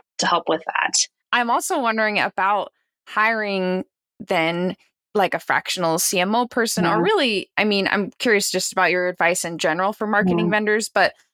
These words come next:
Speaker 2: I feel like there's a lot of vendors in the world. And then there's just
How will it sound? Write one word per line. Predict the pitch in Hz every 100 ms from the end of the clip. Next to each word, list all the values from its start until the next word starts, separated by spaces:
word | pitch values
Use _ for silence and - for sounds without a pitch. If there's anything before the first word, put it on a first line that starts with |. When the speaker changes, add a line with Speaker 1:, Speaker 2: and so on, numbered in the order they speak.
| _
Speaker 2:
I | 208 208
feel | - 320
like | 277 240 - _
there's | - 262
a | 277
lot | 349
of | 349
vendors | 233 190 185
in | 180
the | 160
world. | 120 131 - _ _ _ _
And | 247
then | 285 349
there's | 269 247
just | - 220 -